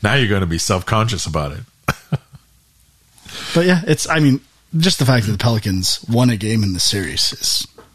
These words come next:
Speaker 2: I'm pretty happy about it.
Speaker 1: I think they're gonna win game four. Is that tonight?
Speaker 2: Yes.
Speaker 1: Well, what, what game is, there's a game starting right now, right?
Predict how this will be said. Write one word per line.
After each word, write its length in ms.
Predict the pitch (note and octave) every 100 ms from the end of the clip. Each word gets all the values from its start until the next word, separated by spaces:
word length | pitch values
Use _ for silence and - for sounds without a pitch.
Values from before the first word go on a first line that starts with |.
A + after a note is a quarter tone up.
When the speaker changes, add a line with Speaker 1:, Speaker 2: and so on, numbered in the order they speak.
| _ _ -
Speaker 2:
I'm 80 | -
pretty 180 | G#3+ C#3
happy 200 | G#2+ F2
about 180 | E2+ E2+
it. 80 | B2+ -
Speaker 1:
I 80 |
think 160 | A#3 B3+
they're 100 | G3
gonna 160 | C3+ A#2
win 320 | G2+ F2+ E2+ - -
game 180 | A#2 F2+
four. 320 | - C2 - - _ - _ _ _ _ _ _ - - - -
Is 80 | G#2+
that 140 | A#2
tonight? 300 | - C3+ F#3 - - - - - -
Speaker 2:
Yes. 340 | C3+ - - - - - - - - - - - - - - - - -
Speaker 1:
Well, 100 | A2+
what, 220 | C#3 C#3+
what 180 | B2 C#3
game 200 | F3 C#3
is, 220 | A2+ - -
there's 180 | B2 B2
a 60 |
game 140 | D#3+ E3+
starting 300 | - C3 A2+
right 180 | G2+ G2
now, 300 | A2+ C2 A#1
right? 240 | F2 D3+